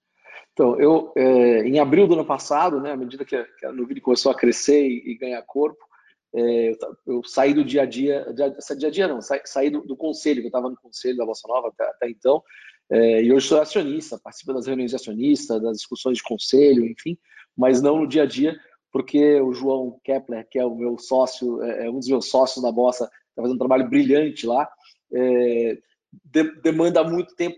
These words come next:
é, é, é, a Bossa demanda muito tempo e energia, é, e aí não é um negócio que você consegue fazer parcialmente, ou você dedica muito tempo e consegue participar do dia a dia lá, ou não, e como a Nuvini vem crescendo e demanda muita energia aqui também,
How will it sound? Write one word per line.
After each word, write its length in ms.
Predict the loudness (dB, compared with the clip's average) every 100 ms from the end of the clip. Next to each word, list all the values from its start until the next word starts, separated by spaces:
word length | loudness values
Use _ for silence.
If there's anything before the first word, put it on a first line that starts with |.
| _
é, 320 | -10 -10 -8
é, 80 | -12 -12
é, 100 | -12 -8
a 100 | -8
Bossa 300 | 0 0 2
demanda 360 | 0 0 0 -2
muito 200 | -6 -4
tempo 200 | -2 0
e 40 |
energia, 640 | 0 0 -2 -4 0 0 -2 -12 _ -6
é, 480 | -2 -2 -2 -4
e 120 | -2 0
aí 240 | 2 2
não 80 | 2
é 80 | 2
um 80 |
negócio 340 | 2 2 0 -2
que 60 |
você 100 | -14
consegue 320 | -14 -10 -10 -6
fazer 540 | -8 -6 -6 -6 -8 _ _ -2
parcialmente, 800 | -2 -2 -4 -4 -8 -16 -20
ou 140 | -18 -12
você 260 | -10 -8
dedica 400 | -4 -4 -6 -4
muito 240 | -2 -2 -4
tempo 280 | -2 -2 -4
e 20 |
consegue 340 | -12 -6 -6 -2
participar 560 | -2 -2 -6 0 2 2 0 -12
do 80 | -14
dia 220 | -6 -6
a 40 |
dia 240 | -4 -4 -2
lá, 220 | -2 -4 -6 -20 _
ou 160 | 0 2
não, 320 | 2 0 -2
e 120 | -8 -4
como 220 | 0 2
a 40 |
Nuvini 600 | 2 0 -2 -2 -2 -6 -2
vem 320 | -2 -2 -6
crescendo 720 | -2 -2 0 0 2 0 -2
e 140 | -4
demanda 440 | 0 2 4 4 2
muita 400 | 0 -2 0 0
energia 440 | 0 -4 -6 -8
aqui 80 | -6
também, 320 | -8 -6 -8